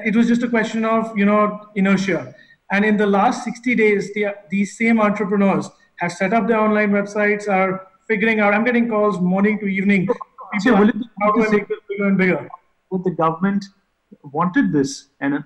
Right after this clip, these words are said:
Speaker 2: unintentionally so, because of covid nineteen, uh, you know, what they wanted actually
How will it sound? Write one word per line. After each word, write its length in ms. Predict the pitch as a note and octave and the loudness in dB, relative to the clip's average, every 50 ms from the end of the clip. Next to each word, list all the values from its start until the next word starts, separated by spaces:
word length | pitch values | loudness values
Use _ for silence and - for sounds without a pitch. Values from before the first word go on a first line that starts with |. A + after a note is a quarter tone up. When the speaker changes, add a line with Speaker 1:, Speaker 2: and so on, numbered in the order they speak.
| - | -4
Speaker 2:
unintentionally 800 | D#3 F#3 G#3 G#3+ G3+ F3+ F3+ F3 E3 E3 - F3+ E3 D#3+ D#3+ D#3 | 0 2 4 4 4 4 2 0 -2 -2 -2 -2 0 0 0 0
so, 260 | - - D#3 D3+ C#3+ | -2 -2 -2 -2 0
because 320 | - C#3 C3+ D#3+ F3 F3+ | 0 -2 -2 -2 0 0
of 120 | F#3+ F#3 - | -2 -2 -2
covid 320 | - D#3+ D#3 D#3 D#3+ D3+ | -2 -2 0 0 -2 -2
nineteen, 580 | D3 C#3+ C#3+ C#3+ C#3+ C#3 D3+ D3 D3 D3 D3+ D3+ _ _ _ _ _ _ _ - | -2 -2 -2 -2 -4 -4 -4 -2 -2 -2 -2 -6 _ _ _ _ _ _ _ -6
uh, 260 | C#3+ C#3+ C#3 C#3 D3 - - | -2 -2 -2 -2 -4 -4 -4
you 80 | D#3+ | -2
know, 100 | D#3+ D3+ | 0 0
what 300 | C#3 C#3 C3 D3 D#3 D#3 | -2 -2 -2 -2 0 0
they 80 | F#3 E3+ | 0 0
wanted 340 | D3 D3 D3+ D#3 D3 E3 D#3+ | 0 0 0 0 0 0 0
actually 600 | D3+ D3 D3+ - - D#3+ D#3 D#3+ D#3 D#3 - | 0 0 -2 -4 -4 -2 -2 -2 -2 -4 -8